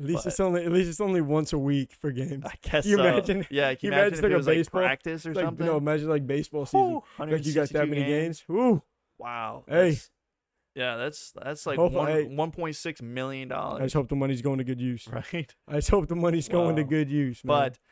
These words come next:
Speaker 2: moving on, we got sneaker e-com-, e-commerce platform Kicks Crew raises six million dollars in their Series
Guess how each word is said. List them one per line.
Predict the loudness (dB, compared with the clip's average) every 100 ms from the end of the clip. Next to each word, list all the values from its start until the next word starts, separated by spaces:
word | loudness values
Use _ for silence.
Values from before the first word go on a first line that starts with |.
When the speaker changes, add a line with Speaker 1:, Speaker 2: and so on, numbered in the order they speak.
| _ -2
Speaker 2:
moving | 2 2 2
on, | -2 -4 -6
we | -4
got | -2 -2 -2 -10
sneaker | -20 -12 -10 -4 -2 -2 -4
e-com-, | -8 -8 -8 -12 _ -8
e-commerce | -6 -4 -4 -4 -6 -8
platform | -6 -6 -6 -6 -6
Kicks | -6 -6 -6
Crew | -2 -2 -2
raises | -4 -6 -6 -12
six | -4 -4 -4 -16
million | -16 -8 -2 -2 -2 -6 0
dollars | 2 2 0 -2
in | -6 -8
their | -8
Series | -8 -6 -4 -4 -6